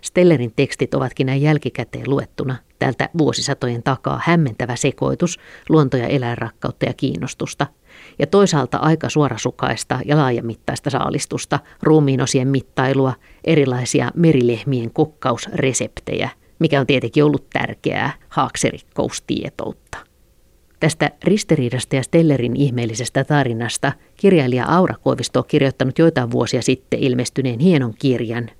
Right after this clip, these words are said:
Mies ja merilehmä. Hän miettii siinä juuri sitä, miltä Stelleristä –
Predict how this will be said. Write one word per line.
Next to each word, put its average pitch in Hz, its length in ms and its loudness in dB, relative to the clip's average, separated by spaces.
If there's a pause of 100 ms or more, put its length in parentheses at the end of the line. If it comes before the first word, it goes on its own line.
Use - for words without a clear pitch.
Mies - 280 0
ja 117 60 -2
merilehmä. - 680 -4 (720)
Hän 160 160 2
miettii 165 380 2
siinä 123 200 -2
juuri 127 260 0
sitä, 143 280 0
miltä 165 300 0
Stelleristä – 120 760 -2